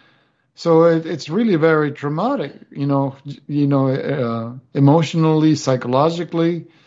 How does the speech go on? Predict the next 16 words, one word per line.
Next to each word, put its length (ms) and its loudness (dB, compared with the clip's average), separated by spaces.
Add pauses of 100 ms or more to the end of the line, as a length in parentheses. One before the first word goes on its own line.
(640)
It 80 0
doesn't 420 2
make 300 0
you 140 2
a 40 2
better 320 2
citizen. 640 -6
It 60 -2
makes 280 -2
you 120 0
a 40 2
mi-, 220 0
a, 220 -4
a 160 -4
freaking 480 -2
mess. 440 2